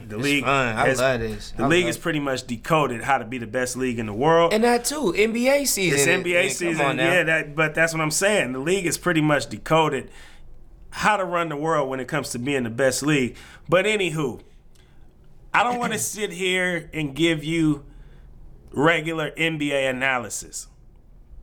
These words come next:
Speaker 1: I wanna hold myself accountable this, that basketball season.
Speaker 2: Right.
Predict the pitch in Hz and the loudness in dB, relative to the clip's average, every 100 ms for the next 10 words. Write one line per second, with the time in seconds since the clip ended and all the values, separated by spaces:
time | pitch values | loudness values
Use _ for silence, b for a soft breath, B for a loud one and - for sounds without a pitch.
0 | - - - - 160 214 214 196 208 196 | -20 -18 -4 0 2 2 0 2 0 0
1 | 185 180 190 160 156 202 185 165 131 120 | -2 0 -2 -2 0 2 2 0 -6 -8
2 | 113 - 110 131 120 - 107 104 - 120 | -8 -10 0 0 0 -4 -10 -8 -6 -6
3 | 92 85 - - 110 113 | -8 -12 -14 -4 0 0